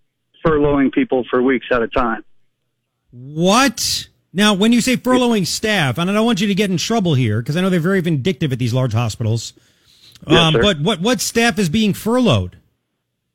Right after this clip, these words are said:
Speaker 1: So you get sent home without pay for weeks at a time.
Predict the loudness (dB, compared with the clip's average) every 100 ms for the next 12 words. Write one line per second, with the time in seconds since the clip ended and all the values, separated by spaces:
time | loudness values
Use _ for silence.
0 | -4 0 2 2 2 2 0 -2 -2 0
1 | 2 2 2 0 -2 -2 0 2 0 0
2 | 0 2 0 -2 0 -2 0 -2 -2 -6